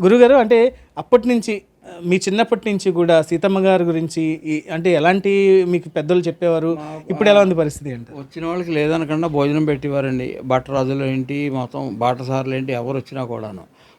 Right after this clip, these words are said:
Speaker 2: ఓ రోజున ఆవిడ అంతర్వీధి వెళ్తున్న, వెళ్దాం, ఆ, దైవ దర్శనానికి వెళ్తుంటే మార్గ మధ్యలో ఓ గ్రూపు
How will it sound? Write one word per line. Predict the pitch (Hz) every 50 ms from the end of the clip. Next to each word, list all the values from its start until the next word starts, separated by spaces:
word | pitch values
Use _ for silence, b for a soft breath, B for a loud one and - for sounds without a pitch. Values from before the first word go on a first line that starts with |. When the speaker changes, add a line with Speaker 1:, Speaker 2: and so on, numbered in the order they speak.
| b -
Speaker 2:
ఓ | 139 135 135
రోజున | 131 135 135 139 156 165
ఆవిడ | 160 151 143 139 135
అంతర్వీధి | 123 120 120 120 - 151 156 156 165 160 156
వెళ్తున్న, | 151 147 139 139 135 - 151 156 156 147
వెళ్దాం, | 139 139 135 135 139 143 143 147 143 143 131 135
ఆ, | 107 127 120 117 113 110 107 113 110 _ 107 98 _ _ _ _ -
దైవ | 120 127 127 139
దర్శనానికి | 147 156 151 135 139 156 160 151 147
వెళ్తుంటే | 143 135 131 135 160 147 147 170 190 220 214 b b b b b -
మార్గ | 127 127 143 151 143 151
మధ్యలో | 160 165 160 151 160 165 170 170 160 151
ఓ |
గ్రూపు | 143 139 147 143 151 165 175 170 147 131 117 -